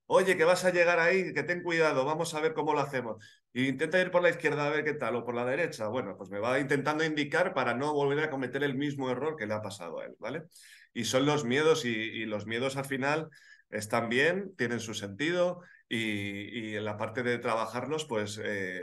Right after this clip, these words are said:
e-, es muy bonito cómo se puede trabajar desde la escalada y c-, compartiendo un poco la actividad o lo, o, o, o lo que estamos intentando conseguir a día de hoy, eh, desde el proyecto de Mi Casa, pues los miedos están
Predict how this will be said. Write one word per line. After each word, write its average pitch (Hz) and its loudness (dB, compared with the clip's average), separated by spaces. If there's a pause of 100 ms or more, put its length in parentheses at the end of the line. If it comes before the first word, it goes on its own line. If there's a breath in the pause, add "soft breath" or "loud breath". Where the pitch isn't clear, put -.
(260)
e-, 95 -4
es 107 -4
muy 123 2
bonito 123 2
cómo 120 -2
se 123 -8
puede 117 0
trabajar 113 -2
desde 110 -4
la 104 0
escalada 120 -2
y 110 -8
c-, 104 -18 (220)
compartiendo 101 -4
un 107 -6
poco 120 -2
la 110 0
actividad 107 -4
o 104 -4
lo, 101 -4
o, 95 -2 (380 soft breath)
o, 104 0
o 101 -2
lo 107 0
que 110 -4
estamos 127 -2
intentando 117 0
conseguir 113 0
a 107 4
día 110 0
de 113 0
hoy, 113 -4 (380 loud breath)
eh, 113 0
desde 110 2
el 104 0
proyecto 107 -2
de 113 0
Mi 107 -4
Casa, 120 -2
pues 123 0
los 104 -4
miedos 127 0
están 139 -4